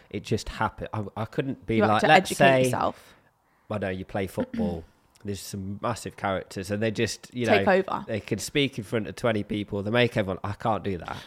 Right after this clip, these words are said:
Speaker 2: No, you're not someone
Speaker 1: But I
Speaker 2: who would
Speaker 1: could,
Speaker 2: take over.
Speaker 1: um,
Speaker 2: But put yourself in the right role, and you are a very leadership person.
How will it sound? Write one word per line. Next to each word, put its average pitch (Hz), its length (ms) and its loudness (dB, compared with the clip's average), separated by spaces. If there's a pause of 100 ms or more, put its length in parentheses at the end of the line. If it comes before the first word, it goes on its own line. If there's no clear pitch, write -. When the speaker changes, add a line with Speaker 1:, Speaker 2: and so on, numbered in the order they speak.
Speaker 2:
No, 226 80 4
you're 247 140 4
not 339 160 2
someone 247 260 4
Speaker 1:
But - 20 8
I 262 100 8
Speaker 2:
who 233 60 2
would - 0 -
Speaker 1:
could, 214 180 8
Speaker 2:
take 226 340 2
over. 226 600 4
Speaker 1:
um, 117 360 0
Speaker 2:
But 233 240 4
put - 140 -4
yourself 240 440 0
in 220 80 -4
the 208 80 -2
right 196 240 -2
role, 190 240 0
and 190 180 -4
you 240 180 0
are 208 120 2
a 190 40 -2
very 208 280 0
leadership 196 480 -6
person. 196 600 -6